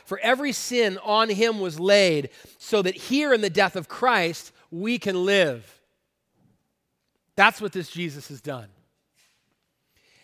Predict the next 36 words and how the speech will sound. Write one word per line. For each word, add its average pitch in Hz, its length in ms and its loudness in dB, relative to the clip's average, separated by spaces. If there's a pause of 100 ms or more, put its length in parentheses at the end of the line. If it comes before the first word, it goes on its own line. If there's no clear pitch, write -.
"And 175 120 -4
he 175 80 0
was 170 120 -2
buried, 202 520 6
and 170 120 -2
in 175 60 -8
the 175 60 -4
ground 190 420 2
his 165 100 -4
body 180 480 4
lay, 123 520 -2 (260)
light 190 320 6
of 214 80 4
the 190 80 0
world 165 320 0
by 151 180 0
darkness 170 720 -2 (220)
slain." 196 640 0
I 143 60 -4
love 165 260 -2
that 165 80 -10
Jesse 170 480 -4 (180)
left 185 360 0
us 170 160 -4
on 151 160 -8
Good 147 180 -6
Friday, 151 400 -4
not 147 340 -2
getting 170 200 -8
to - 40 -8
sing 156 240 -8
the 143 80 -8
rest 143 240 -8
of 143 60 -10
that 139 180 -8
song. 127 540 -6